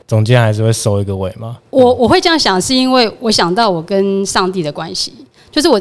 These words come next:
Speaker 2: 我会紧张，就是怕事情会搞砸，什么案子不好啊，
Speaker 1: 嗯。
Speaker 2: 钱没进来啊，员工出什么，就很多。可是我想，如果我后面有个靠山是很厉害的人，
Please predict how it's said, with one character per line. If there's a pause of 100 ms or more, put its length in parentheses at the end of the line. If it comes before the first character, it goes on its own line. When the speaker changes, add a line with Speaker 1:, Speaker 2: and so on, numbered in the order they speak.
Speaker 2:
我
会
紧
张，
就
是
怕
事
情
会
搞
砸，
什
么
案
子
不
好
啊，
Speaker 1:
嗯。
Speaker 2:
钱
没
进
来
啊，
员
工
出
什
么，
就
很
多。 (200)
可
是
我
想，
如
果
我
后
面
有
个
靠
山
是
很
厉
害
的
人，